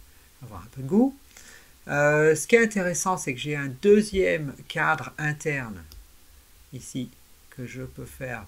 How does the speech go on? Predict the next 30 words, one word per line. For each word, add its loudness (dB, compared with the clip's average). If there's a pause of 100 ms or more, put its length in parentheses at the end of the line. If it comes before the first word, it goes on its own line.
plus -14
grand. -14 (680)
Alors -16
après -12
aussi, -12
c'est -20
une -16
question -20
de -18
goût, -10
hein. -12 (720)
Euh, -4
ce -12
que -6
je -2
fais -4
souvent, -4
c'est -10
un -8
petit -12
filigrane -8 (840)
et -6
le, -8
je -8
le -6
décale -4
en -6
fait -14
vers -8
l'intérieur. -14